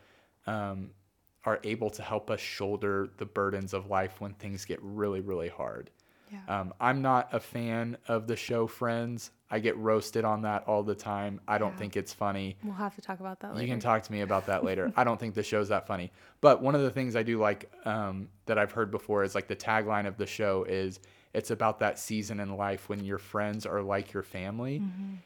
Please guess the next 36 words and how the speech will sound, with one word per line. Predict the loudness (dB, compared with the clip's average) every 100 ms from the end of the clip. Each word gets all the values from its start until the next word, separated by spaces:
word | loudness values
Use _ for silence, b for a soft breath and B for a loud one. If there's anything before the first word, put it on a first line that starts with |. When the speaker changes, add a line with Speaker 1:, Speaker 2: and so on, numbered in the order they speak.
| _
Speaker 1:
And | 2
I | 4 4 2 2
have | 0 2
experienced | 0 0 -2 -2 0
that | 0 0
to |
be | -2 0
very | 2 2
true | 0 -2 -2
when | 0
I | 0
was | 0 -4
in | -6 -6 -4 -4
college, | 0 2 2 0 -4 -6
that, | -2 0 -2 -8 _ _ _ _ _ _
you | -6
know, | -4 -2
when | 0
I | 0
was | 0
away | 0 -2
from | -4 -8
home, | -6 -6 -6 -4
I | -2
had | -2 -4
friends | -4 -2 -2 -4
who | -6
really | -6 0 2 0
stepped | -6 -4 -6 -6 -4
up | -2 -2 -6
and | -8 -8 -6 -2
loved | -2 -4 -8
me | -4
like | -2 -2 -6
family | -8 -6 -6
members. | -8 -10 -8 -8 -8